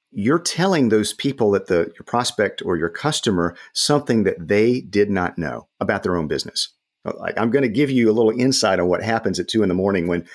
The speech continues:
none of you are here and why it appears that way." And the other is that, as you say, it's not just listing out, "Hey, we have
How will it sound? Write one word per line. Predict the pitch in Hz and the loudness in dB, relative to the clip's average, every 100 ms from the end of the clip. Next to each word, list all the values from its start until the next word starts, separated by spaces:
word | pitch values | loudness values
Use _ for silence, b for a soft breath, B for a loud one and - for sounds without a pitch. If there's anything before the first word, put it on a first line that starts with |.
| B | B
none | - 95 110 156 | -4 0 2 2
of | 143 | 2
you | 110 131 117 | 2 2 2
are | 95 | 0
here | 101 143 131 - - _ _ _ B B B | -2 0 0 -2 -10 _ _ _ B B B
and | 117 107 95 | -2 0 2
why | 101 107 | 2 2
it | 113 | 0
appears | 87 - 123 117 | 0 -2 0 2
that | 92 - | 0 0
way." | 80 78 | -2 0
And | 95 | 0
the | 98 | 2
other | 131 160 113 | 2 4 2
is | - 95 87 - | 2 0 0 0
that, | 92 87 85 B B B | 0 0 -4 B B B
as | 85 104 | -4 -2
you | 147 | -2
say, | - 85 | 0 2
it's | 85 95 - | 2 -2 -2
not | 113 - | -2 -2
just | 110 101 87 - b b | 0 0 0 -6 b b
listing | - 101 - 95 87 | 0 0 2 0 0
out, | 82 - | 0 -2
"Hey, | 92 | 0
we | 87 95 | 0 0
have | 92 87 85 85 85 | 0 0 0 0 0